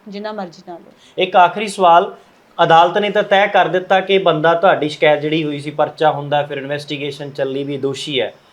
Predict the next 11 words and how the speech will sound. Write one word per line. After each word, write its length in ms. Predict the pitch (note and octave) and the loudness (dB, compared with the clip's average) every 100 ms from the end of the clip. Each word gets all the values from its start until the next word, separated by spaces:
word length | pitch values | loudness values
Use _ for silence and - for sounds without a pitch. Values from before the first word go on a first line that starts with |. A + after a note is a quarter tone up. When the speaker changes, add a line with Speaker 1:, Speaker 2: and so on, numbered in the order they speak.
| _ _ _ | _ _ _
Speaker 2:
ਦੋਸ਼ੀ 280 | E3+ G3 B3 | 0 2 0
ਪਾਇਆ 300 | G3+ F3 C#3+ | 2 4 4
ਗਿਆ, 200 | C#3 D3+ | 2 0
ਹੁਣ 200 | E3 A#3 | 0 -2
ਸਜ਼ਾ 340 | A#3+ A3 A3 A3 | 0 0 2 0
ਸੁਣਾਉਣ 360 | G#3+ G#3 G3+ | -2 -4 -4
ਦੀ 100 | G#3 | 0
ਵਾਰੀ 280 | G3 F3 E3 | 2 2 4
ਆ 140 | C3 | 2
ਗਈ 240 | A#2+ C3 | 2 -4
ਹੈ। 60 | A#2 | -4